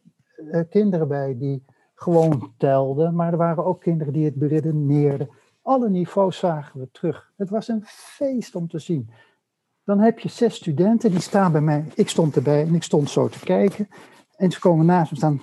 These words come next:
"Ino, wat moeten we nou doen?" Ik zeg, "Genieten." "Ja, maar we hoeven ze niet te helpen." "Nee, lieve schat, zo'n opdracht is dus zo goed dat die kinderen zichzelf helpen."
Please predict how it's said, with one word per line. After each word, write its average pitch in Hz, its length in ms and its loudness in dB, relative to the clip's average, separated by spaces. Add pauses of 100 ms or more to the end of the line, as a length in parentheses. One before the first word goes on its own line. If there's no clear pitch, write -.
"Ino, 160 400 4 (800)
wat 190 140 2
moeten 214 260 6
we 190 60 4
nou 185 260 2
doen?" 285 420 4
Ik - 60 -20
zeg, - 280 0
"Genieten." 302 760 4 (600)
"Ja, 247 180 4
maar 220 120 4
we 220 60 2
hoeven 302 320 6
ze 294 140 2
niet 277 160 6
te 262 100 4
helpen." 285 600 4
"Nee, 269 180 4
lieve - 260 -4
schat, - 300 -4
zo'n 262 160 -4
opdracht 233 400 -4
is 208 120 -6
dus 214 200 -4
zo 294 220 -4
goed - 520 2 (560)
dat 262 140 0
die 247 100 0
kinderen 202 360 0
zichzelf 349 560 -2
helpen." 135 520 -2